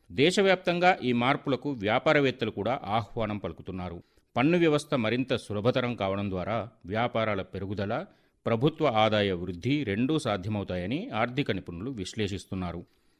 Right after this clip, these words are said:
ఇదిలా ఉండగా ఈ మార్పుల ప్రభావం ఏ రంగాలపై ఎక్కువ ఉంటుందనే విషయంపై కూడా చర్చ జరుగుతోంది.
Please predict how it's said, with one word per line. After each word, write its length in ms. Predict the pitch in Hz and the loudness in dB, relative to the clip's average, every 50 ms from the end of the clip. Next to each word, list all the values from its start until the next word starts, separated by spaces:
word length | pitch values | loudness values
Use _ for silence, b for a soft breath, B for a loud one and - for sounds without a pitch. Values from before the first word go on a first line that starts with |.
| _ - | _ -2
ఇదిలా 300 | 131 143 147 165 160 147 | 2 4 6 6 8 6
ఉండగా 480 | 127 113 113 120 135 123 117 131 156 - - - | 6 6 4 4 4 4 4 2 2 0 -4 -6
ఈ 140 | 110 117 | -4 -2
మార్పుల 480 | 110 107 107 120 147 - - - 180 165 | -2 0 2 2 2 0 0 0 0 0
ప్రభావం 600 | 147 - 123 117 113 127 127 123 120 127 147 160 | 2 2 2 2 4 4 4 6 4 4 2 0
ఏ 200 | 104 98 107 127 | -2 0 2 2
రంగాలపై 500 | 135 139 139 139 139 139 139 135 139 135 | 4 4 4 4 4 4 4 2 2 0
ఎక్కువ 320 | 117 95 92 - - 120 113 | 0 0 -2 -2 0 0 0
ఉంటుందనే 460 | 110 107 107 - 104 107 104 101 98 | 0 0 -2 -4 -4 -4 -4 -4 -4
విషయంపై 500 | 87 85 82 - - 113 107 92 - 104 | -6 -6 -6 -6 -4 -4 -4 -4 -4 -6
కూడా 300 | 95 - 92 90 113 160 - - | -6 -4 -4 -4 -4 -6 -6 -6
చర్చ 300 | - 113 104 90 - 127 | -6 -6 -6 -4 -4 -4
జరుగుతోంది. 560 | 107 98 95 92 90 85 95 90 85 85 82 | -2 -2 -4 -4 -6 -6 -8 -8 -8 -10 -12